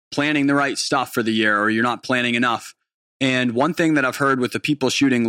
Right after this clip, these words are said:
low, and sometimes I shoot low, is this concept that I wanted to share tonight, which is the concept of the, like, the fishbowl or the goldfish inside the tank concept. And so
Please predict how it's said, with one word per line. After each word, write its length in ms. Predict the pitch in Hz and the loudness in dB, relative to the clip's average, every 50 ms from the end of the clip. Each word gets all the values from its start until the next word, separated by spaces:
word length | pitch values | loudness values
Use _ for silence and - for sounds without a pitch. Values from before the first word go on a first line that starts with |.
| 117 | 0
low, 520 | 120 123 - 131 120 107 104 107 104 104 _ _ _ _ _ _ - 123 | 2 2 2 2 2 0 -2 -4 -6 -8 _ _ _ _ _ _ -6 -2
and 220 | 120 120 117 117 | 0 0 0 0
sometimes 420 | - 143 131 131 131 120 117 110 | 0 -2 -2 0 0 -2 0 0
I 160 | 123 135 156 143 | 0 0 0 0
shoot 260 | - - 127 117 90 | 0 0 -2 0 0
low, 360 | 113 107 104 101 98 98 _ _ _ _ _ _ _ - - | 0 0 0 0 -2 -6 _ _ _ _ _ _ _ -2 0
is 380 | 131 127 127 123 123 110 110 | 0 2 2 2 0 -2 0
this 160 | 120 127 120 | -2 -2 -2
concept 520 | - - - 139 143 147 139 - 147 - - | -2 -2 0 0 2 2 0 -2 -4 -2 0
that 100 | 123 120 | 0 2
I 40 | 117 | 2
wanted 200 | 120 120 117 113 | 2 0 0 0
to 80 | 117 | 0
share 260 | - - 127 120 117 | 0 2 2 2 0
tonight, 460 | 113 - 117 113 110 110 110 107 - - | 0 -2 0 0 0 0 0 -2 -4 -4
which 200 | 120 110 - - | -4 -4 -2 0
is 360 | 117 113 113 110 - - _ _ _ _ _ _ _ - | 0 0 0 -2 -4 -6 _ _ _ _ _ _ _ -4
the 80 | 127 | -4
concept 540 | - 156 156 160 165 151 - 170 147 - - - | -2 0 0 0 0 0 0 -2 -2 -4 -6 -2
of 520 | - 127 123 123 123 120 120 113 113 - _ _ _ _ - | 0 2 2 2 2 2 0 -2 -4 -10 _ _ _ _ -4
the, 520 | 127 120 120 117 117 117 117 117 113 117 - - | 0 0 2 2 2 2 2 0 -2 -4 -6 -4
like, 200 | 117 110 - - | -4 -4 -2 -2
the 80 | 113 - | -6 -4
fishbowl 800 | - 156 147 - - - - 117 110 101 98 92 92 - - _ - | -2 -2 -2 -2 -2 -2 -2 0 0 0 0 -4 -6 -8 -12 _ -2
or 180 | 131 120 117 117 | 0 2 2 2
the 140 | 107 120 110 | 0 -2 -2
goldfish 720 | - 135 131 135 139 131 - - 143 139 135 127 - - | 0 2 2 4 2 2 0 0 0 0 0 0 -2 -2
inside 720 | 107 123 113 - - 120 117 117 117 117 117 113 107 107 _ _ _ _ - | -2 -2 -2 0 0 0 2 2 2 0 0 -2 -4 -6 _ _ _ _ -10
the 80 | - - | -8 -8
tank 420 | - - 135 127 123 110 - - _ - | -6 -4 -2 -2 -2 -4 -6 -10 _ -8
concept. 720 | - - 110 104 101 98 - - 98 85 - - - - _ _ _ _ _ _ - - | -4 -2 0 0 0 -2 -4 -4 -4 -6 -6 -8 -10 -12 _ _ _ _ _ _ -6 -4
And 120 | 123 123 | -4 -2
so 480 | - - 135 123 123 123 120 120 113 | 0 0 2 2 2 2 2 0 -2